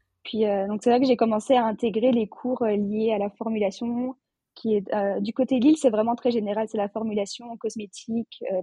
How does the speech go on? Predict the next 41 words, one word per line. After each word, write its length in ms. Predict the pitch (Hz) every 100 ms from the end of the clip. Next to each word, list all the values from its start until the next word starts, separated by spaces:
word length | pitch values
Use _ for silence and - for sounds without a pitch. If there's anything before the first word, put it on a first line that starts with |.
| -
peinture, 460 | 202 - 220 214 208
détergent, 580 | 202 196 190 196 214
c'est, 180 | 208 - - _ _ _ _ _
c'est 100 | 202
vraiment 220 | 220 233
très, 240 | - 247
très 180 | 247 240
général. 460 | 226 208 190 247 254 _ _ _ _ _
Mais 160 | 214 208
du 80 | 214
coup, 100 | 277
c'est 120 | 254
en 60 |
deuxième 300 | 233 233 233
année 160 | 226 262
que 60 | -
tu 100 | -
commen-, 280 | 220 226 -
euh, 160 | 214
en 480 | 196 185 - - -
deuxième 360 | - 240 240 247
semestre 400 | - 226 277 -
de 60 | 226
la 100 | 208
première 320 | 240 226 208
année 180 | 262 269
que 80 | -
tu 120 | 214
commences 300 | 190 233 -
à 60 |
choisir 340 | 208 220 208 233
tes 140 | 214
options. 280 | 208 - 226 - _ _ _ _ _ - _
Puis 100 | -
c'est 100 | 226
là 100 | 233
qu'en 140 | 240 226
fait, 120 | 240
ça 120 | 233
conditionne, 560 | 240 226 208 - 226 220
euh, 140 | 196